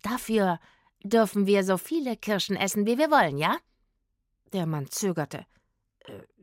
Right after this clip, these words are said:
so viele, wie ihr wollt? Seid ihr sehr hungrig?“, fragte er misstrauisch. „Nein, nein.“ Zora,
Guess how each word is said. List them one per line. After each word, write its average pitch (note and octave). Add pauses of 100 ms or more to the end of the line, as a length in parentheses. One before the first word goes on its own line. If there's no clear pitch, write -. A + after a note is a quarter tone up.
so C#3+
viele, D3+
wie C#3+
ihr C3
wollt? E3+ (560)
Seid E3
ihr E3+
sehr F#3
hungrig?“, C3+ (260)
fragte -
er E3+
misstrauisch. F3 (480)
„Nein, A3+
nein.“ D3 (540)
Zora, G3+